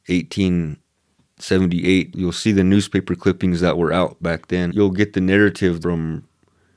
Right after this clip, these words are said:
who was around those days. Like, Charlie Thacker was one of the individuals, the gentleman that we can talk about with the Thacker Pass history. Charlie Thacker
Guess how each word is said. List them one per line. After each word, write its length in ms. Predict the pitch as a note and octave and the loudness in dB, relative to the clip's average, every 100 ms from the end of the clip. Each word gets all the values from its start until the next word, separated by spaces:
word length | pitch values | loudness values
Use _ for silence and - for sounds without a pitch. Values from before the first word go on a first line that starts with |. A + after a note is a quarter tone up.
| _ _ _ _ _ | _ _ _ _ _
who 140 | G#2+ | 0
was 200 | G#2+ F#2 | 2 2
around 380 | F#2+ F#2 G2+ F#2+ | 2 4 4 4
those 220 | F2+ E2 | 2 2
days. 460 | F#2 G2+ F#2+ F2+ E2 | 4 4 4 2 0
Like, 320 | E2+ D#2 - | -4 -4 -8
Charlie 380 | - F#2+ F#2+ F#2 | -2 2 2 0
Thacker 640 | F2+ F#2+ F#2 E2+ E2 E2+ - | 0 0 0 -4 -6 -8 -10
was 300 | - E2 D#2+ | -8 -8 -6
one 180 | G2 A#2 | 0 2
of 80 | A2 | 4
the 200 | G2+ F#2+ | 4 4
individuals, 800 | G2+ G#2 F#2+ G#2+ G#2+ F#2+ F2+ E2+ | 2 2 2 0 0 -2 -2 -4
the 80 | F2+ | -4
gentleman 540 | F#2 G2+ G2+ E2+ E2 | 0 0 0 0 -2
that 300 | E2+ E2 - - | -4 -4 -6 -6
we 120 | G2 | -4
can 200 | F#2+ F2+ | -2 0
talk 240 | F#2+ F#2 - | 0 -2 -2
about 260 | E2+ E2 | -2 0
with 160 | D#2+ E2+ | -2 -4
the 80 | E2 | -4
Thacker 360 | - F2+ E2+ | -2 -2 -2
Pass 520 | D2+ E2+ F2 D#2+ - - | -2 0 0 -2 -8 -8
history. 560 | G2 E2+ - E2 F2 - _ _ - | -6 -4 -4 -4 -6 -10 _ _ -6
Charlie 320 | A#2+ A#2 G#2+ | 0 2 2
Thacker 640 | A2 A2+ A2 G2 F2+ F2+ | 2 2 2 0 0 -4